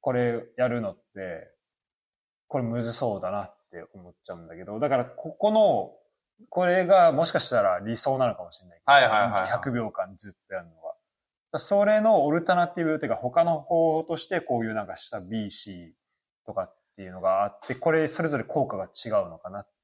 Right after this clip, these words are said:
Speaker 1: ていう気が。
Speaker 2: いや、多分ですけど、
Speaker 1: うん。
Speaker 2: スピードトレーニング、もちろんスピードを意識して、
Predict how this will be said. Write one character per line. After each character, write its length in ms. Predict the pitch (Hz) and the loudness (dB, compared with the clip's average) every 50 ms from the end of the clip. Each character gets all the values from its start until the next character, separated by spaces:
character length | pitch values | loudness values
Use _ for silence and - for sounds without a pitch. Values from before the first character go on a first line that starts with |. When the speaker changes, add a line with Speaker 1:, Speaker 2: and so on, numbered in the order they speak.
| _ _ _ _ | _ _ _ _
Speaker 1:
て 60 | 92 | -20
い 140 | 85 82 - | -20 -20 -20
う 100 | - - _ | -20 -20 _
気 80 | - | -2
が。 60 | - 220 | 4 4
Speaker 2:
い 20 | |
や、 240 | 233 - - - - - - - | 6 6 4 0 -6 -10 -12 0
多 160 | - 277 277 | 2 2 4
分 260 | 262 240 180 151 135 | 4 2 2 2 0
で 120 | 113 113 | 0 0
す 120 | 110 - - | -2 -2 0
け 140 | - 113 113 | 2 2 4
ど、 300 | 135 139 127 107 - - | 6 4 4 4 2 -2
Speaker 1:
う 40 | 101 | -8
ん。 180 | 98 87 82 - _ _ _ _ _ _ _ _ _ _ _ _ _ _ _ _ _ - _ | -12 -16 -18 -20 _ _ _ _ _ _ _ _ _ _ _ _ _ _ _ _ _ -20 _
Speaker 2:
ス 160 | - - - | -10 -4 2
ピ 160 | 196 202 202 | 4 6 8
ー 20 | |
ド 80 | 208 208 | 8 8
ト 120 | 208 220 | 8 6
レ 200 | 214 233 226 208 | 8 8 8 8
ー 60 | 180 156 | 6 4
ニ 120 | 139 131 | 0 0
ン 140 | 123 117 113 | 0 0 0
グ、 420 | 104 110 107 104 101 98 95 - - | 0 0 2 2 2 0 0 -2 0
も 100 | 160 202 | -2 0
ち 120 | - - | 2 2
ろ 100 | 220 214 | 2 2
ん 40 | 202 | 2
ス 140 | - - - | 0 -4 -4
ピ 200 | - 147 143 143 | 0 0 2 4
ー 20 | |
ド 200 | 135 143 139 139 | 4 6 6 6
を 80 | 139 139 | 4 4
意 60 | 151 | 2
識 280 | 151 - - - 117 107 | 0 -4 -8 -8 -8 -8
し 120 | - - | -8 -6
て、 460 | - - 165 147 120 - - - - | 0 2 4 4 4 2 0 -4 -10